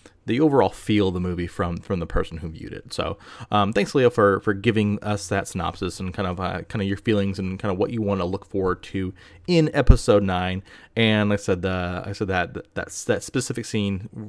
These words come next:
specifically with General Organa, um, and like I said, being, you know, that, that coming back to that life aspect. So, um, like I said, it's very, very interesting. I think that's a, a,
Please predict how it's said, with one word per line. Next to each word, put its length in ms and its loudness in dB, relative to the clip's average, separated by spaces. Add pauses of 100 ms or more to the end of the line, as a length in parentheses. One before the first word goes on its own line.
(180)
specifically 360 -8
with 280 -2
General 340 0
Organa, 460 -4 (380)
um, 340 -2
and 240 -4
like 120 -6
I 20 -18
said, 420 -10
being, 320 -6
you 60 -6
know, 160 -6
that, 280 -8
that 200 -8
coming 260 -6
back 260 -4
to 200 -10
that 200 -12
life 220 -8
aspect. 480 -12
So, 260 -8 (380)
um, 380 -2
like 80 -6
I 20 -14
said, 120 -4
it's 140 -10
very, 260 4
very 240 4
interesting. 440 -2
I 60 -2
think 160 -4
that's 180 0
a, 60 0
a, 240 -4